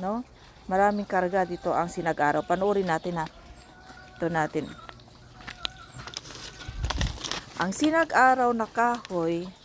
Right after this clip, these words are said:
yan ang sinag-araw. Na suminag din ng araw. Ang sinag na araw, ang sinag-araw, kahoy na sinag-araw, yan. Ito yun, mga people. So, nasinagan din siya ng araw. Ito'y para sa negosyante,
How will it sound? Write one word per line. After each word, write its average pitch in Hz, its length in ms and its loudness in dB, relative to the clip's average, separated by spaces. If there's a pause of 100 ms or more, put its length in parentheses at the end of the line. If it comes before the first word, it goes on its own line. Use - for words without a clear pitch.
(100)
yan 160 240 -8
ang 151 80 -12
sinag-araw. 156 800 -6 (560)
Na 147 320 -4
suminag 208 480 -2
din 190 160 -4
ng 180 160 -2
araw. 160 320 2 (480)
Ang 190 160 -4
sinag 302 240 -2
na 247 240 4
araw, 214 120 2 (120)
ang 202 400 2
sinag-araw, 214 1400 0
kahoy 254 400 2
na 220 80 -2
sinag-araw, 165 720 -2
yan. 151 320 -4 (480)
Ito 180 160 -10
yun, 220 160 2
mga 180 240 -2
people. 175 480 -4
So, 160 240 -2 (400)
nasinagan 190 560 0
din 180 160 -6
siya 185 80 -4
ng 165 160 -4
araw. 156 400 -2 (800)
Ito'y 262 240 4
para 233 320 4
sa 220 160 0
negosyante, 202 960 0